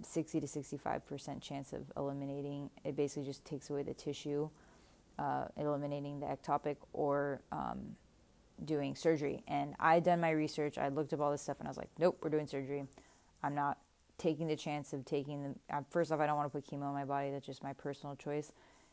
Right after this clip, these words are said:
And second, I don't wanna take the chance of my fallopian tube bursting." So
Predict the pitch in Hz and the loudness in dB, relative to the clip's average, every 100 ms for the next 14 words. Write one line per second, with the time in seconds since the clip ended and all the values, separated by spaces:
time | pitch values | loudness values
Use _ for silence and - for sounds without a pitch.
0 | _ - 151 147 147 147 139 - - _ | _ -4 0 2 2 -2 -6 -12 -20 _
1 | - 165 156 147 147 - 147 147 143 143 | 0 2 4 2 -2 -2 0 2 2 0
2 | 143 - - 143 143 139 143 - 147 143 | -4 -6 -6 -6 -4 -6 -6 -8 -6 -6
3 | 143 139 139 139 135 - - - - - | -2 -4 -4 -8 -6 -8 -6 -8 -8 -12
4 | - - - 147 143 139 | -12 -8 -2 0 2 -2